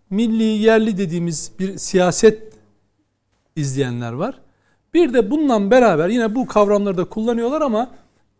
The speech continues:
yüzünü küreselcilere dönmüş. Yani Amerika, Avrupa, İngiltere gibi ülkelere dönmüş. O küresel sistemin, e,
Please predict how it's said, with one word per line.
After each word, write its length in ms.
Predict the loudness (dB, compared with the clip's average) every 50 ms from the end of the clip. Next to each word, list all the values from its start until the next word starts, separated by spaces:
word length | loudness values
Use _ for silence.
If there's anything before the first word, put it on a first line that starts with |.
| -2
yüzünü 400 | 0 0 2 2 0 -2 -2 -4
küreselcilere 1900 | -4 0 2 2 2 4 6 8 8 6 6 0 -4 -10 -20 _ _ _ _ _ _ _ _ _ _ _ _ _ -10 -2 2 4 8 8 10 10 8 8 8
dönmüş. 540 | 4 2 2 -2 -6 -8 -10 -12 -16 -20 -20 _ _ _ _ _ _ _ _ _ _ _ 0
Yani 220 | 2 2 2 2
Amerika, 520 | 0 0 0 2 2 2 0 0 -2 -2 -2
Avrupa, 640 | 2 2 2 2 2 0 -2 -2 -2 0 0 -2 -4 -10 _ _ _ _ _ _ -8
İngiltere 540 | -4 -2 -2 -2 -2 -2 -2 0 0 0 -2
gibi 220 | -2 -4 -4 -6
ülkelere 440 | -6 -6 -4 -2 -2 0 0 0 0
dönmüş. 440 | -2 -2 -2 -4 -8 -10 -12 -14 -20 _ _ _ _ _ _ _ _ 4
O 340 | 6 6 6 4 0 -8 -10 -4
küresel 460 | 0 2 4 4 4 4 4 2 2
sistemin, 600 | 0 -4 -8 -6 -2 -2 -2 0 -2 -4 -6 -10 -18 _ _ _ _ _ _ _ _ _ _ -10
e, 100 | -8